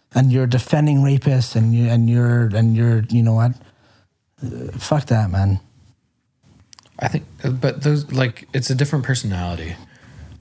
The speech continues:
Speaker 2: right? If, if you're, if you're valuing what other people think a lot, there's a fairly specific career or, like, opportunity that you need to be in, right?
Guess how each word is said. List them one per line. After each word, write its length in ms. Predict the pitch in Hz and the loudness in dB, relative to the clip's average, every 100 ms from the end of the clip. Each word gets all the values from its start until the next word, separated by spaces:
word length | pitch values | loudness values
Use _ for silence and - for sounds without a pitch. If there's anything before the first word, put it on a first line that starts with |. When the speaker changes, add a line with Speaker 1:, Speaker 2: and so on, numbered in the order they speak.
| _ - | _ -4
Speaker 2:
right? 140 | 113 | -2
If, 220 | 113 - - | -2 -4 -4
if 260 | 120 - | -4 -2
you're, 520 | 117 113 113 110 110 - - | -2 0 0 0 -2 -6 -8
if 140 | 120 | -4
you're 120 | 123 113 | 0 0
valuing 920 | 110 110 120 131 139 139 131 127 123 _ _ - | 0 0 0 0 2 2 0 -2 -4 _ _ -4
what 260 | 104 104 - | -4 -4 -4
other 200 | 107 104 | -2 -2
people 300 | 104 101 98 | -2 -4 -6
think 380 | - 101 107 - - | -6 -4 -4 -6 -8
a 80 | 95 | -6
lot, 380 | 90 92 - - - - - - _ _ _ _ _ _ - | -4 -2 -2 -6 -20 -20 -20 -20 _ _ _ _ _ _ -8
there's 260 | 110 110 107 | -2 0 0
a 260 | 104 98 - - - - - | -2 -4 -8 -20 -20 -18 -18
fairly 600 | - 117 110 110 110 104 | -6 -2 0 0 0 -2
specific 640 | - - 117 - 107 101 | -6 -4 -4 -4 -4 -6
career 680 | - 98 98 104 90 90 104 | -6 -6 -2 -2 -2 -4 -6
or, 260 | - 101 95 | -4 -2 -2
like, 320 | 95 95 - _ _ - | -2 -4 -6 _ _ -6
opportunity 540 | 107 110 - 107 101 | -4 -4 -2 -2 0
that 160 | 95 95 | -2 -4
you 60 | |
need 160 | 95 95 | -4 -4
to 40 | 92 | -4
be 180 | 90 82 | -6 -6
in, 200 | 80 95 _ _ _ _ _ _ _ | -10 -16 _ _ _ _ _ _ _
right? 160 | 110 | -2